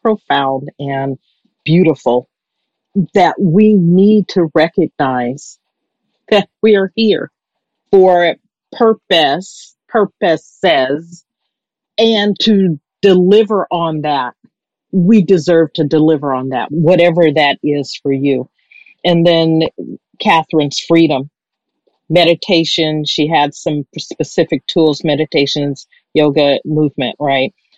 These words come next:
And then Claudette, the trick of the ego. I, and as you said that, and we're, that just keep moving forward,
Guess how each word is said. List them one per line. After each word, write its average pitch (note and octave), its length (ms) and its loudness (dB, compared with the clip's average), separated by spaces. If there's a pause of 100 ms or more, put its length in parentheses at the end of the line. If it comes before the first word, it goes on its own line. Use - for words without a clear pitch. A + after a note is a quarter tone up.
(160)
And E3 220 2
then D#3+ 380 0 (300)
Claudette, D#3+ 580 0 (1500)
the D#3+ 100 -2
trick B3 320 0
of C4+ 120 0
the F3 140 0
ego. F3 440 -2 (160)
I, F#3+ 200 0 (180)
and G3+ 260 0
as B3+ 260 0
you B3+ 120 0
said G3+ 400 -2
that, C#3+ 380 0
and D#3+ 460 -2
we're, D#3 560 -4 (140)
that D#3+ 200 0 (360)
just A#3 300 0
keep - 220 2
moving A#3 340 0
forward, F#3+ 380 -2